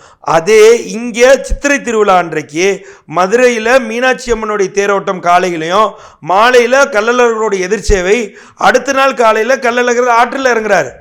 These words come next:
இந்த இடத்துல போயிட்டு நம்மளால வாக்களிக்க முடியுமா? நம்மளுடைய திருவிழா இருக்குல்ல, இதுக்கு நீதிமன்றமும் சரி, தேர்தல் ஆணையமும் இதுக்கு ஒப்புக்கொள்ளல. இப்ப தேர்தல் ஆணையம் எப்படி செயல்படுதுன்னு பாருங்க. தேர்தல் ஆணையம் நீதிமன்றத்துல கொடுத்த பதில் ஒப்புக்கொள்ள முடியாது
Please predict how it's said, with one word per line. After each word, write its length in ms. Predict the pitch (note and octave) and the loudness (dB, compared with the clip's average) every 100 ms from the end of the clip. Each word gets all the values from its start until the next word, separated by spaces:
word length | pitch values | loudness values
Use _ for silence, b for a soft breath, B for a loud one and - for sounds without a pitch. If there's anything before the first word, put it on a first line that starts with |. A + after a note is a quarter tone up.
| b b - | b b -16
இந்த 300 | G#3+ A#3 A#3 | -4 0 0
இடத்துல 260 | B3 C4+ | 0 0
போயிட்டு 200 | B3 B3+ | 0 -2
நம்மளால 320 | B3+ A#3+ B3 | -4 -2 0
வாக்களிக்க 440 | A3+ A3+ A#3+ A3+ G#3+ | 2 2 0 -4 -8
முடியுமா? 380 | G3+ G3 G3 G#3 | -8 -2 0 0
நம்மளுடைய 380 | G#3 B3+ B3+ | -2 -2 -4
திருவிழா 340 | A3+ C4+ C#4 B3 | -4 -2 0 0
இருக்குல்ல, 420 | G#3 B3+ A3+ D#3 b b - | 0 -2 -2 -4 b b -10
இதுக்கு 300 | G#3+ G#3 A#3 | -8 -8 -8
நீதிமன்றமும் 760 | B3 C4+ B3+ A#3+ A3 A3 A3+ | -6 -6 -2 -2 -2 -6 -6
சரி, 400 | F#3+ G3+ G#3 G3 B _ | -2 -2 -2 -4 B _
தேர்தல் 360 | - C4 C4+ | 0 2 2
ஆணையமும் 400 | B3 A3 G#3+ A3+ | 2 0 -4 -8
இதுக்கு 240 | A#3+ A#3+ A3+ | -10 -4 -4
ஒப்புக்கொள்ளல. 460 | F#3+ G3 E3 D3 C#3 _ _ _ _ _ _ _ _ _ _ _ _ _ _ | -2 -6 -6 -10 -16 _ _ _ _ _ _ _ _ _ _ _ _ _ _
இப்ப 140 | - E3 | -14 -14
தேர்தல் 380 | D3+ A#3 C4+ | 0 0 2
ஆணையம் 280 | C4+ B3+ B3 | 0 0 -2
எப்படி 140 | C4+ C4+ | -2 0
செயல்படுதுன்னு 420 | C4 B3+ B3+ A#3+ | 0 0 -2 0
பாருங்க. 340 | A#3+ A3+ E3 | 0 0 -2
தேர்தல் 320 | - A#3+ C#4 | 0 2 2
ஆணையம் 240 | C4+ C4 B3+ | 2 0 -4
நீதிமன்றத்துல 460 | C4 C4 B3 B3 | -6 -6 -4 -4
கொடுத்த 200 | A#3 A#3 | -4 -4
பதில் 200 | A3+ A#3 | -4 0
ஒப்புக்கொள்ள 360 | A#3+ - C4+ C#4 | 0 0 -4 -4
முடியாது 520 | B3+ B3 G#3+ D3+ - | -2 -2 -2 -8 -16